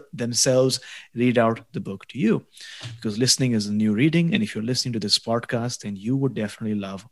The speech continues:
audible dot com. So to claim your free credit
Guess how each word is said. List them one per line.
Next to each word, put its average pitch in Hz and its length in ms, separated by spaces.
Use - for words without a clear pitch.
audible 117 600
dot 92 240
com. 90 240
So - 300
to - 80
claim 180 280
your 147 100
free 165 260
credit 123 420